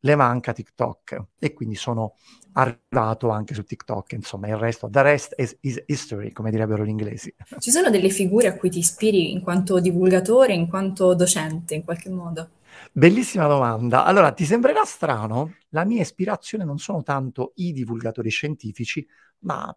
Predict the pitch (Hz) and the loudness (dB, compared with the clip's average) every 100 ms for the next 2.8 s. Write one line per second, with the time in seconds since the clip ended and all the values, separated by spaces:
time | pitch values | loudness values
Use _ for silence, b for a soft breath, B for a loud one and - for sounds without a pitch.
0 | _ - 151 190 139 104 120 123 120 107 | _ 0 0 0 -4 -6 -8 -8 -8 -8
1 | 113 113 - 107 - 104 120 139 135 143 | -8 -6 -6 -6 -6 -4 -2 0 0 -2
2 | 131 120 117 151 139 123 113 | -2 -2 0 0 0 0 -2